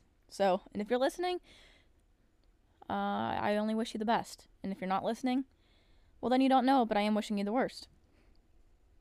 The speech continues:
Today, as you can tell by the title, if you didn't see it, um, I'm gonna be talking about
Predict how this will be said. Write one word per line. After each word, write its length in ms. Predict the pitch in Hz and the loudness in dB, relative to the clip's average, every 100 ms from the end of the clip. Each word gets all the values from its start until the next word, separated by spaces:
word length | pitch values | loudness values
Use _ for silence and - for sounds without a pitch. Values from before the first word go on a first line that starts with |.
| _ _ _ _ _ _ _ - - - - - - _ - - - - - - - - | _ _ _ _ _ _ _ -20 -20 -20 -20 -20 -20 _ -20 -20 -20 -20 -20 -20 -20 2
Today, 260 | 269 320 | 6 8
as 100 | 392 | 6
you 120 | 285 | 4
can 180 | 254 240 | 4 4
tell 460 | - 202 185 185 - | 4 2 2 0 -2
by 520 | 196 185 170 170 170 170 | -2 0 2 0 -2 -6
the 440 | 185 175 156 156 - - - - | -6 -6 -4 -8 -10 -20 -20 -18
title, 540 | - - 220 160 147 - - - - - - - - - - - | -8 0 0 2 -2 -6 -14 -20 -20 -20 -20 -20 -20 -20 -20 -14
if 120 | - | -8
you 60 | 196 | -4
didn't 220 | 190 175 | -4 -4
see 240 | - 196 | -4 0
it, 200 | 185 185 - - - - - - | 2 0 -2 -16 -20 -20 -14 0
um, 320 | 214 208 196 196 | 4 6 4 4
I'm 100 | 214 | 4
gonna 140 | 277 | 6
be 100 | 370 | 6
talking 220 | 339 294 | 6 6
about 320 | 294 226 214 | 8 8 6